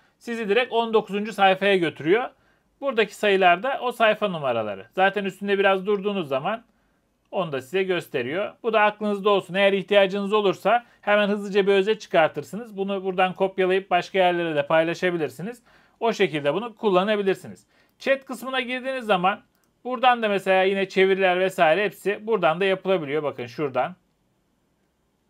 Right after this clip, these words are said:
Bakın mesela ne diyelim? Almanca dediğiniz zaman Almanca olarak da çeviriyi yapabiliyorsunuz. Yani birçok dili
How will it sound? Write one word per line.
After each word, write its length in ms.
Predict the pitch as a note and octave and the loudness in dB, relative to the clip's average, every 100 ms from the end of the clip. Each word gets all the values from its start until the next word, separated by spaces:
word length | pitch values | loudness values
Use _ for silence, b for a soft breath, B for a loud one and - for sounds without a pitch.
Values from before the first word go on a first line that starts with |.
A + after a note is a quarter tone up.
| _ | _
Bakın 280 | E3+ D#3 D3 | -6 -4 -4
mesela 440 | E3 D#3+ C#3 C3 C#3 | -6 -4 0 0 -2
ne 180 | D#3 | -8
diyelim? 320 | B2+ A2 C#3+ E3+ _ _ _ _ _ _ _ _ _ - | -6 -6 -6 -12 _ _ _ _ _ _ _ _ _ 0
Almanca 600 | F3+ F3+ G3+ G#3 G3 F3+ | 6 6 6 0 2 2
dediğiniz 360 | F#3 F#3 F#3+ D3+ | 2 0 -2 -2
zaman 260 | B2+ F3 | 0 2
Almanca 500 | F3+ F3+ F#3 F3+ E3+ | 4 4 4 -2 0
olarak 360 | E3 E3+ C#3+ - | 0 2 2 0
da 140 | G3+ | -4
çeviriyi 360 | - D#3 D3 G3+ | -2 -2 0 2
yapabiliyorsunuz. 760 | F#3+ F#3 F3 E3+ C#3+ - G#2+ | 2 2 -2 -2 -4 -8 -8
Yani 200 | C#3+ B2+ | -4 -4
birçok 320 | F3 E3+ D3 - | -4 -4 -4 -6
dili 300 | D3 F3+ | -8 -8